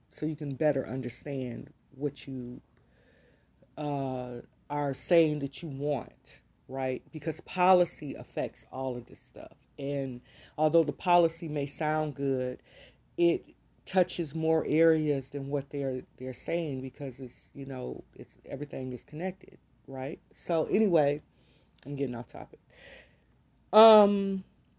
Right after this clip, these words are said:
if you then,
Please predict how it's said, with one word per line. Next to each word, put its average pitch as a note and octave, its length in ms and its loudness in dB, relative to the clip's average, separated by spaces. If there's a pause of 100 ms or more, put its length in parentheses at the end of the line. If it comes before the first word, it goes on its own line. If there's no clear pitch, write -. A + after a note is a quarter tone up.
(1080)
if C4 300 2
you A#3+ 300 2
then, B3 640 0